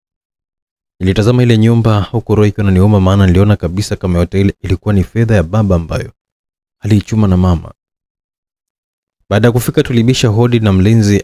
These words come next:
alikuwa amekuja kutufungulia. "Nimekuja na wageni, vipi mama yupo?" aliuliza Beatrice huku akionekanika kama mzoefu hivi.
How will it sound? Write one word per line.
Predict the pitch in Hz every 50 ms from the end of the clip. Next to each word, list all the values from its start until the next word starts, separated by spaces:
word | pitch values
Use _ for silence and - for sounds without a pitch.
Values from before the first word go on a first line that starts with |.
| - -
alikuwa | 92 87 92 - 101 101
amekuja | 98 87 - 92 92 90
kutufungulia. | 87 85 - - - 73 76 - - 120 123 - - _ _ _ _ _ _ _ _ _ _ _ _ _ _ _ - -
"Nimekuja | 107 104 107 104 - 139 135 135
na | 127 113
wageni, | 98 95 90 104 113 107 95 87 85 80 - - - - _ _ _ -
vipi | 101 101 117 117 - 110
mama | 104 92 87 87
yupo?" | 113 123 113 - - - _ _ _ _ _ _ _ _ _ _ -
aliuliza | 87 92 110 110 123 107
Beatrice | 117 127 120 - 131 - 131
huku | 123 117
akionekanika | - 117 107 98 - 101 107 120 117 104
kama | - - 110 110 110
mzoefu | 101 95 85 92 95 98 95 - -
hivi. | 80 80 82 90